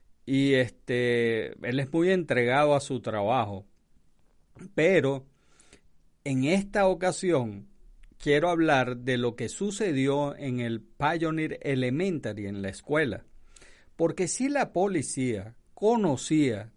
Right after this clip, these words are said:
que iban a hacer ese operativo y ya había, inclusive se habían reunido con directivos del re tres, del distrito escolar,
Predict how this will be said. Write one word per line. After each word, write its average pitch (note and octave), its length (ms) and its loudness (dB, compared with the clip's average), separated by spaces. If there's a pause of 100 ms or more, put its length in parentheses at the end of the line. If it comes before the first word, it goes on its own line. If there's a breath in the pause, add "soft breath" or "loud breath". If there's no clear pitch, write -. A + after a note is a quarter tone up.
que A#2 160 -4
iban E3 340 0
a - 20 -2
hacer D3+ 280 -2
ese C3 180 -4
operativo C3+ 640 -2
y A2+ 60 0
ya A#2 120 -2
había, D3+ 160 0
inclusive C#3+ 640 -2
se - 140 -8
habían B2+ 420 -4
reunido B2+ 840 0 (420 soft breath)
con C#3 280 2
directivos E3+ 800 0
del A2 300 -4
re D3+ 220 -2
tres, E3 460 -2
del A#2 260 -8
distrito C#3+ 560 -4
escolar, D3 640 -2